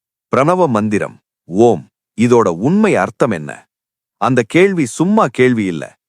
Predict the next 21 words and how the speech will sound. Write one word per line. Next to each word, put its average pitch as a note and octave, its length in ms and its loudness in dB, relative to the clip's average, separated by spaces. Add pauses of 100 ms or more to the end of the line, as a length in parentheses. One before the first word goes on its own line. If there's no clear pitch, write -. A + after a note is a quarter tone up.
(200)
ஞானத்தின் G#2 680 -2
உச்சம். D#2+ 520 -8 (460)
அதை G#2 300 -2
கேட்க E3+ 340 -2
வந்தது A#2+ 320 0
யாருன்னா, F#2+ 600 -2 (300)
குழந்தை B2 480 0
முருகன். F#2 480 -4 (600)
பிரம்மாவுக்கு E3 580 0
பதில் C3 360 0
தெரியல. D#2+ 420 -4 (440)
அந்த A#2+ 360 0
நொடியிலே F3 500 2
முருகன் D3 400 2
அவனை A2 240 -2
சிறையில் B2+ 380 0
அடைத்தான். E2+ 500 -6 (520)
உலகம் C#3+ 440 0
அதிர்ந்தது. F#2+ 540 -2 (580)
ஒரு B2 280 2
குழந்தை G3 420 2